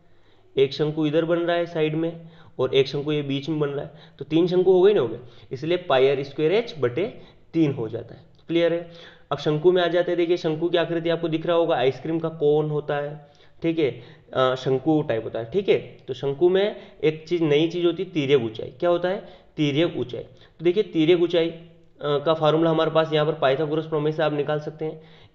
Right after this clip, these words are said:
L बराबर root के अंदर एच square plus R square। अगर आपको Pythagoras प्रमेय नहीं पता है तो पहले के video ज़रूर देखें, मैंने वहाँ पर पूरे अच्छी तरीके से समझा रखा है। Maths का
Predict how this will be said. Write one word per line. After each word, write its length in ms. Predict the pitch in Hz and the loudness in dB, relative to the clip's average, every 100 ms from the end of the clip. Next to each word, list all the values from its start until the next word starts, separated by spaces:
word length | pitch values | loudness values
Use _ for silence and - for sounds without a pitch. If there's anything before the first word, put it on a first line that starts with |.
| _ - | _ -2
L 220 | 143 156 160 | 4 6 6
बराबर 340 | 160 151 160 | 4 4 2
root 220 | 139 143 - | 0 -2 -2
के 60 | |
अंदर 160 | 151 165 | -2 0
एच 260 | - 139 139 | 2 2 0
square 300 | 135 151 147 | -6 -4 -4
plus 260 | - 147 | -4 -6
R 240 | 127 117 117 | -4 -4 -4
square। 260 | - 120 | -6 -6
अगर 200 | 117 127 | -2 0
आपको 200 | 127 - | 0 -2
Pythagoras 640 | 139 - 131 131 147 156 151 | -8 -6 -4 -2 0 -2 -2
प्रमेय 280 | 156 151 | -2 0
नहीं 160 | 147 156 | 0 -2
पता 160 | 156 165 | -2 -2
है 80 | |
तो 80 | 170 | -2
पहले 260 | 165 131 143 | -2 -2 -2
के 80 | 147 | -2
video 280 | 131 139 | -2 -2
ज़रूर 280 | 117 117 160 | -2 0 0
देखें, 280 | 165 160 185 190 - - - | -2 -2 -6 -8 -16 -20 -6
मैंने 140 | 139 | -2
वहाँ 200 | 147 131 | 0 0
पर 140 | 127 139 | -2 -4
पूरे 460 | - - 139 151 | -6 -14 -6 -2
अच्छी 260 | 143 - - | -2 -4 -6
तरीके 280 | 131 127 139 | -4 -2 -2
से 120 | 180 | -4
समझा 340 | 185 120 117 | -6 -4 -2
रखा 220 | 113 113 113 | -4 -8 -14
है। 100 | - - - - | -18 -20 -18 -2
Maths 220 | 156 165 | -2 -2
का 240 | - 175 | -4 -6